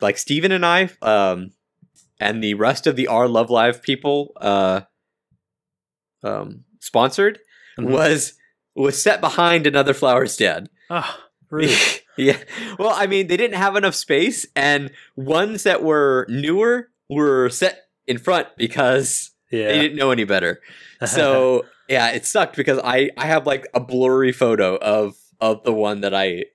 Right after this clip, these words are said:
Speaker 1: uh, I sponsored this time, but there were a ton of really good ones that I got pictures of as well. Uh, I'll try and get some pictures up on the site.
Speaker 2: Yeah.
Speaker 1: Um, so yeah, we got, we got some, um,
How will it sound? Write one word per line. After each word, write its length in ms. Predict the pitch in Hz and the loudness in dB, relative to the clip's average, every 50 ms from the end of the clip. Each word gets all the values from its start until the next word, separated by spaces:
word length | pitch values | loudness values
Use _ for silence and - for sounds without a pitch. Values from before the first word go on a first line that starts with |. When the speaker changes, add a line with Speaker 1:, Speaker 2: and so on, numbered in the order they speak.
| _ _ | _ _
Speaker 1:
uh, 260 | - - - - - - | -8 -6 -6 -6 -6 -4
I 100 | - 98 98 | -4 -4 -4
sponsored 380 | - - 104 98 - - 101 95 | -2 -4 -6 -6 -6 -8 -12 -14
this 100 | 87 - | -6 -6
time, 140 | 95 92 98 | -4 -2 -2
but 100 | 110 123 | 0 2
there 120 | 160 185 | 2 2
were 100 | 175 135 | 2 2
a 60 | 98 | 0
ton 200 | - - 120 104 | 0 -2 -2 -2
of 80 | 90 85 | -2 -4
really 200 | 85 85 82 85 | -4 -4 -6 -6
good 160 | 85 80 - | -8 -8 -8
ones 340 | - 78 90 95 - - - | -8 -12 -12 -14 -14 -10 -8
that 100 | - 87 | -8 -6
I 40 | 85 | -6
got 160 | 85 82 - - | -6 -8 -10 -12
pictures 260 | - - - 101 101 | -14 -16 -14 -10 -8
of 80 | 95 90 | -8 -8
as 100 | 95 - - | -8 -8 -6
well. 240 | 92 87 95 - _ - - - - - _ _ - | -6 -6 -8 -8 _ -20 -20 -20 -20 -20 _ _ -8
Uh, 140 | - 90 80 | -6 -2 0
I'll 100 | 87 101 | 0 2
try 140 | - 131 117 | 2 2 2
and 60 | 104 | 2
get 120 | 101 - - | -2 -4 -6
some 100 | - 85 | -10 -10
pictures 300 | - 104 - - 87 - | -10 -10 -10 -10 -10 -10
up 140 | 82 - - | -8 -8 -8
on 100 | 82 82 | -10 -10
the 60 | 82 | -10
site. 300 | - - 80 85 - - _ _ _ - - - - - - - | -8 -6 -6 -6 -6 -8 _ _ _ -20 -18 -16 -16 -16 -14 -12
Speaker 2:
Yeah. 240 | - 110 110 120 110 - - _ _ _ _ _ | -10 -8 -8 -8 -10 -14 -20 _ _ _ _ _
Speaker 1:
Um, 580 | 113 113 113 110 107 110 107 107 104 104 98 95 - _ _ _ _ _ _ _ _ _ _ _ _ _ _ _ _ _ _ _ _ _ _ _ _ _ _ _ _ _ _ _ _ | 2 2 4 4 4 4 4 2 0 -4 -8 -12 -16 _ _ _ _ _ _ _ _ _ _ _ _ _ _ _ _ _ _ _ _ _ _ _ _ _ _ _ _ _ _ _ _
so 120 | - - | -2 0
yeah, 160 | 117 87 73 87 | 2 2 2 0
we 100 | 107 104 | -2 -4
got, 120 | - - | -4 -4
we 100 | 127 123 | -2 0
got 200 | 139 151 156 151 | 0 0 0 0
some, 200 | - - 156 143 135 | 0 0 0 2 2
um, 480 | 127 120 113 110 101 95 90 85 87 | 2 2 2 2 -2 -4 -8 -12 -14